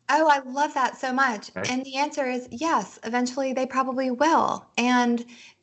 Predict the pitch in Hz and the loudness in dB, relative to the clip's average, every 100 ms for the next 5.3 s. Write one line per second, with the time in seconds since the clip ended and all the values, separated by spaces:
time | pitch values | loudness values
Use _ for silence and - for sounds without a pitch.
0 | - 240 254 247 233 240 262 285 269 - | -4 0 2 2 2 0 -4 -6 -6 -4
1 | 214 214 220 208 196 202 185 185 190 185 | -2 0 0 2 2 2 -6 -8 -4 -4
2 | 202 190 - 196 196 185 196 202 226 220 | 0 -2 0 -8 -4 -4 -4 -4 -2 0
3 | 214 202 185 180 190 190 196 190 208 247 | 0 0 0 4 2 0 -4 -2 -2 -2
4 | 240 214 - 196 190 190 - - 170 185 | -2 -6 -6 -2 -2 -2 -10 -2 2 2
5 | 233 - | 2 -4